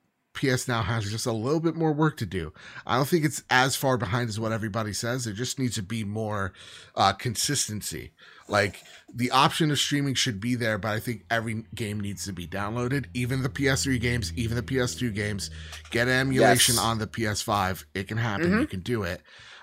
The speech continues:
Speaker 1: Um, and just have that option to download. And if that's
Speaker 2: Yeah.
Speaker 1: there, then more people will. I don't necessarily need to be playing games on my phone. I still don't think it's there yet. So Sony has time to kind of play catch up there. But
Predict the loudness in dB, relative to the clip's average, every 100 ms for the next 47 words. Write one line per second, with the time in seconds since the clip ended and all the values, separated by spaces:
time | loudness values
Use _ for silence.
0 | 0 4 4 4 0 -6 _ _ _ -2
1 | 0 0 0 -2 -2 0 2 2 0 4
2 | 2 2 0 -2 -2 -2 -4 -6 -14 -18
3 | -20 -20 -6 -2 0 4 4 6 6 6
4 | 4 0 -2 -4 -4 -6 -6 -6 -8 -4
5 | 2 6 8 10 8 8 4 4 4 2
6 | 0 -2 -2 -2 -2 -2 0 0 -4 -8
7 | -20 -18 0 0 2 2 2 2 0 0
8 | 0 0 2 4 6 4 2 -2 -2 -6
9 | -2 0 0 -2 0 0 -2 -8 -20 -12
10 | -4 0 2 2 2 2 0 -2 -2 -2
11 | -4 -4 -4 -8 _ -6 -4 -4 -6 -4
12 | -4 2 2 4 0